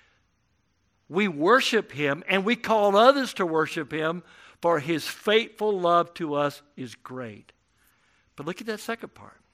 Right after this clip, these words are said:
The Lord's faithfulness endures forever. What we have to recognize is God doesn't forgive us by saying,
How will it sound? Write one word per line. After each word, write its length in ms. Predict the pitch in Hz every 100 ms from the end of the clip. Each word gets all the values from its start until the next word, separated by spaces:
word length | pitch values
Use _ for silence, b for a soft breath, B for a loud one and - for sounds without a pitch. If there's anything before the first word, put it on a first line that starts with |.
| _ _ _ _ _ _ _ _ b b b
The 100 | 160
Lord's 360 | 165 160 151 -
faithfulness 1200 | - - 240 302 - - 123 110 110 - - - - _ _ _ _ _ -
endures 580 | 131 127 131 123 123 -
forever. 560 | - 156 190 170 117 113 _ _ _ _ _ _ _ _ _ _ _ _ _ _ _ _ _ _ _ _ _ _ _ _ b b b b _ -
What 180 | 254
we 120 | 277 247
have 180 | 240 -
to 100 | 175
recognize 760 | 175 180 156 113 110 113 110 -
is 380 | 143 135 - - b b b b 139
God 380 | 220 285 294
doesn't 420 | 185 180 160 156 -
forgive 560 | 143 117 139 170 156
us 260 | 120 117 -
by 220 | 135 120
saying, 640 | - 156 143 123 110 104